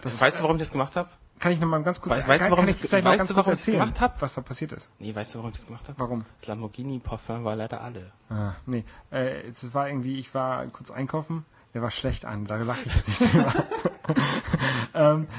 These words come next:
Speaker 1: ich war einkaufen
Speaker 2: Mann.
Speaker 1: und, äh, so schnell Haushalt-,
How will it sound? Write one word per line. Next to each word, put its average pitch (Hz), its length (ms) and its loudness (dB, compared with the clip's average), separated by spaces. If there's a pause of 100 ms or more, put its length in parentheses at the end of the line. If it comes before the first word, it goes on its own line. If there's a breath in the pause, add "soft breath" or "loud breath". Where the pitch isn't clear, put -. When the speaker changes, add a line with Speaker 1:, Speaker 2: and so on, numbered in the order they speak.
(120)
Speaker 1:
ich 165 160 0
war 147 100 6
einkaufen 180 600 4
Speaker 2:
Mann. 196 40 -2
Speaker 1:
und, 160 280 0
äh, 147 260 0
so 139 220 -2
schnell 139 220 2
Haushalt-, 151 300 2